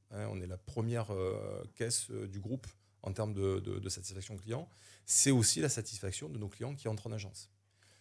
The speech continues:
Alors, si vous me demandez, euh, si je suis satisfait, on n'est jamais satisfait. On voudrait toujours pouvoir faire mieux.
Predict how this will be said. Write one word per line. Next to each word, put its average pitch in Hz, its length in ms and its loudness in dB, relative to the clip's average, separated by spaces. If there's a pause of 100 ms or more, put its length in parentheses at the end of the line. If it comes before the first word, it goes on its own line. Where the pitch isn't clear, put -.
(160)
Alors, 101 280 -4
si - 180 4
vous 120 100 2
me 127 100 4
demandez, 120 580 4
euh, 95 600 0
si 95 220 -2
je 101 80 0
suis 101 180 0
satisfait, 107 480 2
on 117 60 2
n'est 98 100 2
jamais 92 240 2
satisfait. 101 540 -8 (240)
On 101 120 -4
voudrait 98 200 0
toujours 98 260 -6
pouvoir 95 260 -6
faire 95 180 0
mieux. 120 300 6